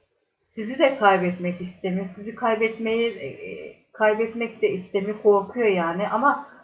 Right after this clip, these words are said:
tılsımlara da böyle yapışmış. Siz kendinizi bu kişiye karşı kapatmışsınız. Çünkü size hak edişinizi vermemiş. Sizin için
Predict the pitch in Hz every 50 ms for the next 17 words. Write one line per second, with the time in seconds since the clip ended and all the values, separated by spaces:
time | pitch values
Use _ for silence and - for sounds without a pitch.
0 | _ _ _ - 247 226 - - - 240 233 233 240 233 240 220 226 208 214 220
1 | 214 196 185 185 185 202 214 214 - 254 226 - - - 233 247 254 247 - -
2 | - - _ _ _ _ _ _ _ _ _ _ _ _ _ _ _ _ _ _
3 | _ _ _ - 285 339 330 - - - _ - 254 247 240 240 233 240 233 226
4 | 220 208 208 220 220 247 247 - - - - - 226 214 214 214 - 240 226 214
5 | 202 196 - 254 254 - 220 208 - 208 202 196 - - 196 190 180 - - 190
6 | 180 180 240 240 - - - - 226 220 - - 240 254 254 254 - - - _
7 | _ _ _ _ - 226 226 294 220 226 226 226 - - 240 196 214 208 185 -
8 | 208 202 196 202 226 233 202 - 311 311 202 294 185 165 160 156 151 147 147 135
9 | - - - - - _ _ _ _ _ _ _ _ _ _ _ _ _ _ _
10 | _ _ _ _ _ _ _ _ _ _ _ _ _ - - 240 226 262 392 392
11 | - - 233 - - - 233 247 277 415